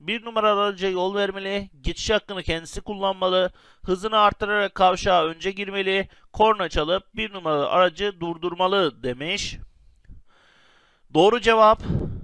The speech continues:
evet, A şıkkı olacak. Ana yolda bulunan bir numaralı araca ne yapmalıdır arkadaşlar?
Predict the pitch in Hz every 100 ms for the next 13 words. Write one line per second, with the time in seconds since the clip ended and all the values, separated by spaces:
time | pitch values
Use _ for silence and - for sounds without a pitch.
0 | - - - 175 139 - - - - _
1 | - 180 196 - - 196 190 190 185 -
2 | - _ - _ _ _ _ 131 170 226
3 | 214 208 214 196 185 170 196 165 214 214
4 | 196 175 156 147 139 143 185 175 139 135
5 | 131 131 131 131 127 - 170 196